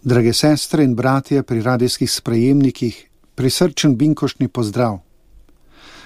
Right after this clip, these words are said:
Danes praznujemo praznik dogodka posebnega aktiviranja Svetega Duha,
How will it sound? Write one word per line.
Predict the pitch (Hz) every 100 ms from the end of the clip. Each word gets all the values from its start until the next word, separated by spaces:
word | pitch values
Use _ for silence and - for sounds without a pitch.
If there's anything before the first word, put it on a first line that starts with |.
| -
Danes | 165 208 180
praznujemo | - 143 120 190 180 143
praznik | - 147 160 147 147
dogodka | 120 120 143 160 - 139
posebnega | - 131 - 175 180 151 147 135
aktiviranja | 131 - - 143 135 202 160 127 123 123
Svetega | - 143 147 147 127
Duha, | 120 117 - 143